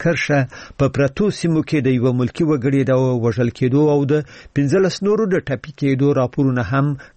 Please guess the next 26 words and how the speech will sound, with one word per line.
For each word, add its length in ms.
کره 180
کړي 260
دي. 60
خو 80
یوازې 480
د 140
کندهار 500
له 140
سپین 320
بولدک 340
څخه 360
ورکړی 380
شوي 280
راپورونه 500
ښیي 260
چې 80
لږ 120
تر 160
لږه 220
څلوېښت 580
ملکیان 420
په 120
دې 140
ولسوالي 520
کې 100
وژل 260